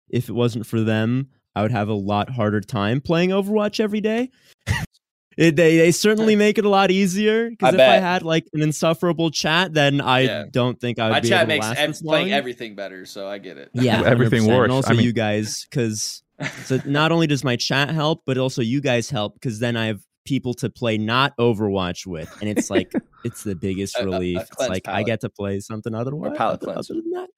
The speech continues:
Speaker 1: Yeah, exactly, a palate cleanse. And it helps me enjoy, uh, sometimes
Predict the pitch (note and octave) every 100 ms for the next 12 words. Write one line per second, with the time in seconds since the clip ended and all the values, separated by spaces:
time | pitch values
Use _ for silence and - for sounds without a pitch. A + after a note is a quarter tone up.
0 | _ _ _ _ _ A2+ G2+ G2+ A2 G#2+
1 | F#2 F#2+ A2 G#2 - - F#2 C3 C#3+ F3+
2 | F3 - D#3+ D3 C#3 C3 C3 C3 _ _
3 | _ _ _ _ - G#2+ - - B2+ A#2
4 | E2 - -